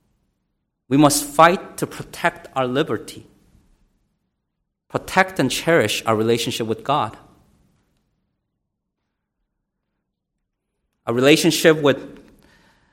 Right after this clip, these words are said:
God is what we need, and a relationship is only dynamic as the person's involved. The Galatians formerly had a dead relationship with dead idols, and here's what the Bible says about them in Psalm one fifteen,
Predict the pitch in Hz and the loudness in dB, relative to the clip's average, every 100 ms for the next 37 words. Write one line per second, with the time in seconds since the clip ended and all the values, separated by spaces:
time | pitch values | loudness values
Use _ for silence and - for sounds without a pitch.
0 | _ _ 123 131 143 - 120 - 120 135 | _ _ 6 6 4 -4 -6 0 0 2
1 | 127 123 127 120 101 104 - 123 135 180 | 0 -2 -4 -6 -8 -8 0 2 6 6
2 | 202 220 220 165 - - 190 233 247 190 | 6 4 4 2 -2 2 4 4 2 4
3 | 156 139 143 160 117 101 - - - _ | 4 6 6 4 2 -4 -8 -20 -20 _
4 | _ _ _ _ _ _ _ - - - | _ _ _ _ _ _ _ -10 -6 -6
5 | - 151 - 135 127 110 123 - - - | 4 4 4 -4 -2 -2 -4 -6 -12 -20
6 | _ _ _ _ _ _ _ _ _ _ | _ _ _ _ _ _ _ _ _ _
7 | _ _ _ - 160 175 226 240 226 226 | _ _ _ 2 8 10 10 8 2 4
8 | 226 220 202 196 190 160 139 165 175 185 | 4 4 2 4 6 6 6 6 6 6
9 | 165 160 165 170 - 160 131 - 135 147 | 4 4 2 -2 0 2 2 2 2 2
10 | 131 139 156 160 - - - - - _ | 4 4 4 -2 -6 -14 -20 -20 -20 _
11 | _ - _ _ - 135 180 202 185 156 | _ -20 _ _ -6 4 6 6 4 2
12 | 139 131 160 160 156 160 151 151 131 127 | 6 8 8 6 2 2 4 6 6 6
13 | 135 127 117 - 127 135 131 123 131 - | 2 2 0 2 6 6 6 2 2 -2
14 | 127 - - 127 139 135 | -4 -6 -6 -6 -6 -10